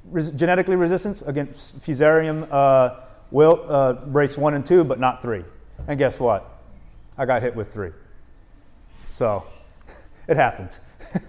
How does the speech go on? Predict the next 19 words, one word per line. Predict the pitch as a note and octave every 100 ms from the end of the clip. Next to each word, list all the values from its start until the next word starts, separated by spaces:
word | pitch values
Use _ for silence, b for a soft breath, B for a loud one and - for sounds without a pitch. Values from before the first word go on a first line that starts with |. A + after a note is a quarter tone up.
| - -
<laughs> | - - b b
It | -
happens. | - A2 - F2+ - b
Of | - D3
course, | D#3+
it | D#3
didn't | F3 D#3+
happen | F3 F3 D#3
until | D3 C#3+
the |
calcium | C#3 D#3+ E3 D3 C3+
went | C3 C3+ - - - - - - - - - - - - - - - -
down | B2 B2
to | A#2+
about | A2 A2+
forty | - A#2+
percent | A#2 - G#2+
base | G#2+ G2+
saturation. | G#2+ G2 G2+ G2+ -